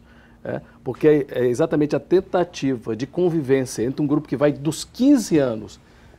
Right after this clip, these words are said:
sem limite de idade, podemos citar aqui noventa, é que nós vamos ter, então, conflitos que aí têm sido cada vez mais difíceis, professores e a escola como um todo, responder a uma escola que possa servir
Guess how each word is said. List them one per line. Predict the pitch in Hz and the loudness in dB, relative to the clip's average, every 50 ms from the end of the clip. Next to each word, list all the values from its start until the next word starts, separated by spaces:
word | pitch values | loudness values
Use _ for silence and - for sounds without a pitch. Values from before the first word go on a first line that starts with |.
| - | -20
sem | - - - 214 240 254 | -16 -2 0 0 2 4
limite | 208 175 156 156 156 - - | 2 2 2 2 0 -2 -4
de | 117 123 | -4 -2
idade, | 117 131 156 185 165 117 - - - - _ | 2 4 4 4 4 2 -2 -10 -18 -20 _
podemos | - 110 110 135 120 - | -12 -6 -4 -4 -4 -4
citar | 131 - - 113 | -6 -6 -4 -6
aqui | - - 123 | -4 -4 -6
noventa, | 117 117 110 101 147 175 214 190 - - - - - - - - - - - - - - - | -4 -4 -4 -2 0 0 0 0 -2 -6 -10 -12 -12 -16 -20 -20 -20 -20 -20 -20 -20 -14 -4
é | 135 143 151 | -2 -2 -2
que | 151 - 165 165 | -2 -2 0 2
nós | 165 165 170 151 | 2 2 2 2
vamos | 175 175 170 | 0 -2 -2
ter, | - 160 | 0 0
então, | 156 156 - 147 147 156 | 0 0 0 -2 -2 -2
conflitos | 151 165 170 160 - - 156 151 - - - - - - - - - _ _ - - - - _ _ | 0 2 0 0 2 0 0 0 0 -2 -6 -12 -14 -14 -16 -20 -20 _ _ -20 -20 -20 -20 _ _
que | - 139 139 139 | -2 0 2 2
aí | 127 127 139 156 | 2 2 2 0
têm | 156 - 165 156 147 | -2 0 0 0 0
sido | - - 147 143 - | 0 -2 -4 -2 0
cada | - 127 127 127 | -2 0 0 2
vez | 117 131 127 120 | 0 0 -2 -2
mais | 120 123 113 113 120 110 | -4 -6 -4 -2 -4 -4
difíceis, | - 135 - - 113 120 131 135 - 190 165 - | -4 -8 -8 -4 -4 -4 -4 -4 -6 -8 -10 -8
professores | - - 147 - - 143 - - - 120 113 131 156 156 120 | -6 -6 -4 -2 -2 -4 -4 -4 -2 0 2 2 2 2 0
e | 117 | -2
a | 120 | -2
escola | 117 - - 120 123 123 117 | -4 -4 -2 -2 0 0 -2
como | - - - 120 120 117 120 123 | -4 -2 -2 0 0 0 -2 -4
um | 123 | -8
todo, | - - 120 127 143 156 165 165 190 208 220 - - - - - - | -4 0 2 2 2 2 0 -4 -6 -6 -6 -6 -10 -18 -20 -20 -2
responder | - 170 156 - - 185 165 151 139 151 165 165 - - - - - | 0 0 0 4 4 4 4 4 4 4 2 2 0 -6 -16 -14 -4
a | - 127 | 0 2
uma | 147 151 | 2 2
escola | 151 - 143 143 147 147 | 2 2 2 2 2 2
que | - | -2
possa | - - 147 143 147 - 143 | 0 0 0 0 0 -4 -6
servir | - 170 151 139 123 127 151 156 | -4 -4 -4 -4 -2 -2 -2 -2